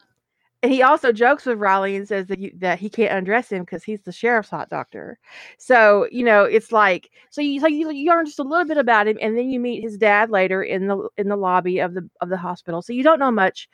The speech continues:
but he's, I imagine if you think about characters in that book, he would kind of be one that you thought about because of the little details that I gave you. He would stand out amongst characters that I didn't give a whole lot of information on.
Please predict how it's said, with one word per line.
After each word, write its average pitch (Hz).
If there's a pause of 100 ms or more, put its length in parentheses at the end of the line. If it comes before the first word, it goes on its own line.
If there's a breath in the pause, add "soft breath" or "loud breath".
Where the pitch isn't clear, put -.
(320 loud breath)
but 202 (160)
he's, 220 (320 soft breath)
I 269
imagine 277
if 226
you 233
think 247
about 214
characters 190
in 180
that -
book, 285
he 226
would 208
kind 214
of 180
be 185
one 180
that -
you 175
thought 240
about 165 (640)
because 214
of 202
the 214
little 226
details 185
that 165
I 151
gave 160
you. 64 (1600 soft breath)
He 311
would 269
stand 262
out 226
amongst 208 (200)
characters 185
that 190
I 185
didn't 185
give 170
a -
whole 170
lot 156
of -
information 151
on. 78